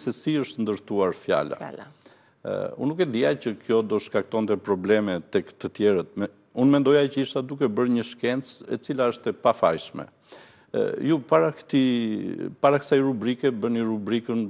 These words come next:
Speaker 1: si të gatuajmë. E, askush nuk mund të dënohet se tregon se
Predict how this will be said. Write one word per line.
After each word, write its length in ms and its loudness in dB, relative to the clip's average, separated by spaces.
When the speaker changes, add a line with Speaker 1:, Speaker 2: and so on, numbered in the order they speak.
Speaker 1:
si 220 -4
të 160 -10
gatuajmë. 500 -2
E, 1120 -8
askush 400 -8
nuk 240 -4
mund 320 0
të 140 0
dënohet 640 2
se 220 -2
tregon 400 2
se 180 2